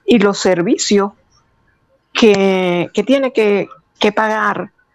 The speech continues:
para poder vivir con cierta comodidad. Y mucho menos, este, poder pagar, em, los insumos médicos, que son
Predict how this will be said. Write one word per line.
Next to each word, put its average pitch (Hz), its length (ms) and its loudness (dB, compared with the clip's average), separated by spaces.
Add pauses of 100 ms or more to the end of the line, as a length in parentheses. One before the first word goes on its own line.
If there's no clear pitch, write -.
(180)
para 202 280 -2
poder 190 520 0
vivir 208 640 2
con 196 280 0
cierta 240 680 -2
comodidad. 156 760 -2 (1500)
Y 220 120 4
mucho 190 340 2
menos, 220 400 -4 (320)
este, 175 1000 0
poder 180 600 0
pagar, 202 760 -4 (480)
em, 165 960 0 (520)
los 196 160 2
insumos 185 500 0
médicos, 208 680 0 (500)
que 196 100 4
son 190 460 0